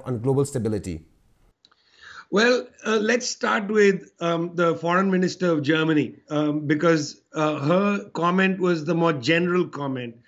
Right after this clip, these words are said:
Speaker 2: And then we can get to von der Leyen and the more specific issue about subsidies, okay? So let's go to the big picture. Um,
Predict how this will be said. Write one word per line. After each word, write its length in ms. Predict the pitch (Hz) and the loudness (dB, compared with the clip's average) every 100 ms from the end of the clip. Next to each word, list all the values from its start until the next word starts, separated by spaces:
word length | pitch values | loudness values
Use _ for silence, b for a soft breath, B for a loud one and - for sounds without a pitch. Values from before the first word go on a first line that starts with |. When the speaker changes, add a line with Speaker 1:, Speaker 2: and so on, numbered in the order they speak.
| b b 127 | b b -2
Speaker 2:
And 140 | 151 | 0
then 160 | 175 185 | 2 0
we 80 | |
can 220 | 175 185 175 | 0 0 0
get 220 | 180 - | 0 0
to 220 | 170 151 - | -2 -4 -4
von 160 | 160 | -2
der 80 | 165 | 0
Leyen 460 | 170 165 165 165 - | 2 2 2 0 -4
and 340 | 175 156 156 | -4 -2 -2
the 120 | 151 156 | -2 0
more 200 | 160 160 | 0 -2
specific 640 | - 160 147 170 190 156 | -2 -2 0 0 0 -2
issue 360 | 160 - 170 | -6 -2 0
about 340 | 165 156 151 151 | 0 0 -4 -4
subsidies, 640 | 143 120 147 123 120 - | -8 -6 -6 -6 -8 -10
okay? 320 | 139 180 196 - B B B | -8 -6 -6 -8 B B B
So 120 | 202 | 2
let's 220 | 240 202 | 2 2
go 460 | 196 233 226 226 - 180 190 | 4 4 4 -2 -12 -6 2
to 120 | 196 | 2
the 100 | 175 | 2
big 460 | 120 185 175 - | 0 0 0 -4
picture. 500 | 180 - - 151 123 - _ _ _ _ - | -4 -4 -6 -8 -8 -12 _ _ _ _ -6
Um, 340 | 165 165 - | -2 -2 -6